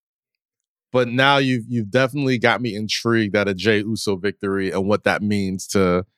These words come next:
you know, the head of the table and the tribal chief and how that kinda works out. So I'm, I'm, I'm, I'm, I'm intrigued. I still,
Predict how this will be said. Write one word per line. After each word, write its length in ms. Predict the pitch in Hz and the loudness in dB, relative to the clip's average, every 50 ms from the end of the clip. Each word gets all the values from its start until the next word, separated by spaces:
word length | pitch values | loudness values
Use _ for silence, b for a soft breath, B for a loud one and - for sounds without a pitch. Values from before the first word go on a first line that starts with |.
| _ _ _ _ _ | _ _ _ _ _
you 80 | - 107 | 0 2
know, 160 | 101 104 101 | 4 4 4
the 160 | 90 101 98 | 2 2 0
head 240 | 95 101 110 110 95 | 2 4 4 4 4
of 80 | 104 95 | 2 2
the 100 | 101 92 | 0 0
table 460 | - - 107 101 98 87 92 90 87 | 0 0 0 0 0 0 -2 -4 -4
and 100 | 85 90 | -4 -4
the 60 | 92 | -6
tribal 420 | 87 - 101 95 92 90 85 90 90 | -4 0 0 0 0 0 0 -2 -4
chief 320 | - - 101 92 87 - | -2 -2 -2 -4 -4 -4
and 100 | 85 85 | -8 -8
how 200 | 87 87 85 85 | -4 -4 -2 -2
that 180 | 85 85 73 - | -2 -2 -4 -2
kinda 200 | - 90 78 78 | -4 -4 -4 -2
works 320 | 80 85 85 82 - - | -2 -2 -2 -2 -2 -4
out. 200 | 85 80 73 64 | -4 -4 -4 -4
So 120 | - - 71 | -2 0 0
I'm, 400 | 165 185 202 196 208 196 175 156 147 | 2 2 0 -2 -4 -8 -8 -8 -8
I'm, 180 | 160 170 165 | -6 -4 0
I'm, 200 | 160 170 175 170 | 0 0 2 2
I'm, 180 | 170 170 175 170 | 2 2 2 2
I'm 340 | 175 175 - - 156 156 175 | 2 2 2 0 2 2 2
intrigued. 340 | 175 165 - 165 139 120 | 0 0 0 0 2 2
I 60 | 139 139 | 2 2
still, 360 | - - 220 220 220 208 | 2 2 2 2 2 0